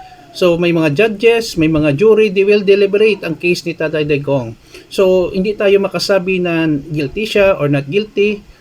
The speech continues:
We need to undergo the process. So, matagalan to, years or months or ilang taon pa.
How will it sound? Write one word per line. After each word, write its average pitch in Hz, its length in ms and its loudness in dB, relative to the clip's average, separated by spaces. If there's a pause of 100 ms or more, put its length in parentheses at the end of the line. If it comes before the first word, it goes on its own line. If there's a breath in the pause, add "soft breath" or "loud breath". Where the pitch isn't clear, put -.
(140)
We 196 240 0
need 214 480 -2
to 185 160 4
undergo 170 560 -2
the 156 80 -2
process. 127 800 -6 (560 loud breath)
So, - 80 -4
matagalan 151 640 0
to, 202 240 2
years 175 560 2
or 160 400 -2 (160)
months 190 640 -2
or 151 160 -4
ilang 147 320 -2
taon 147 320 0
pa. 165 320 -4